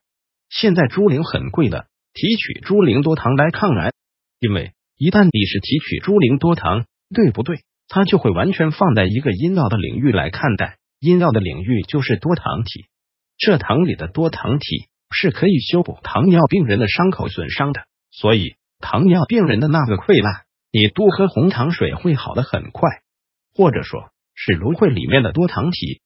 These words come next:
但是芦荟里面的多糖体特别难保存，那个要新鲜芦荟打下来就刮下来。那芦荟的多糖体呢，是刺激人的肝脏，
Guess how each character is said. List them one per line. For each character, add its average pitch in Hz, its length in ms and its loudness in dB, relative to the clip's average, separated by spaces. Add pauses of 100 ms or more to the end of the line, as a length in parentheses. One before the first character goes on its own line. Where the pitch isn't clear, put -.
(160)
但 208 140 0
是 107 140 0
芦 95 200 -4
荟 180 160 2
里 92 180 -2
面 117 160 0
的 85 80 -2
多 175 160 0
糖 156 240 -4
体 98 180 -2
特 202 280 0
别 104 140 2
难 101 240 2
保 71 200 -4
存， - 280 -8 (340)
那 175 140 2
个 120 100 0
要 143 180 2
新 185 240 2
鲜 180 160 0
芦 156 180 4
荟 208 160 0
打 87 180 2
下 123 120 0
来 101 160 2
就 143 160 2
刮 143 220 2
下 139 120 -2
来。 - 160 -8 (520)
那 175 180 0
芦 113 160 -2
荟 165 180 2
的 - 100 -4
多 175 160 0
糖 170 240 -2
体 - 260 -10
呢， 123 180 -6 (260)
是 - 160 0
刺 - 280 4
激 185 180 -2
人 135 160 0
的 110 80 -2
肝 139 220 2
脏， 117 180 -4